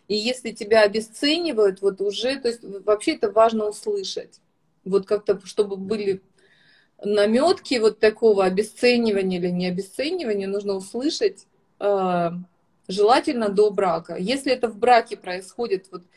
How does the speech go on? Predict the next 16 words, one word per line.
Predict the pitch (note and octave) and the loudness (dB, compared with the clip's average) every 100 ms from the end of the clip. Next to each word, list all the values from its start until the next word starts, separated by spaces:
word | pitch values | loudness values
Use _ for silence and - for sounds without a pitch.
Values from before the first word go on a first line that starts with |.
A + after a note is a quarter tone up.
| - - - | -20 -20 -10
есть | G#3+ C4+ C4 | -4 -2 -2
ли | A#3+ | 0
границы | A3 A3 A3+ D4 - - G3 | 2 2 2 -2 -6 2 2
этому, | F#3 F#3 F3 | 2 -4 -4
которые | E3+ F#3+ G3+ G3 | -4 -4 2 2
нужно, | G#3 A#3+ A3+ G3+ F#3+ | 2 -2 0 -2 -4
уже | - G3+ G#3 | -4 -2 -2
является | G#3 A3 G#3+ G#3 G#3 | -2 2 0 0 -10
сигналом, | - G3+ A3+ C#4+ C4 F#3+ | -8 -4 -2 0 -2 -4
Евгений, | G3 F#3+ G3+ F#3 | -10 -6 -6 -4
вот, | F3 F3 _ - | -12 -16 _ -18
так | F#3 - | -18 -16
тебе | G3 A3 | -14 -4
вопрос | B3 G#3+ G3+ F#3+ | -4 -4 -6 -6
такой | - F3+ F3+ | -10 -18 -18
тоже, | F3 F3+ E3+ E3+ | -14 -14 -12 -16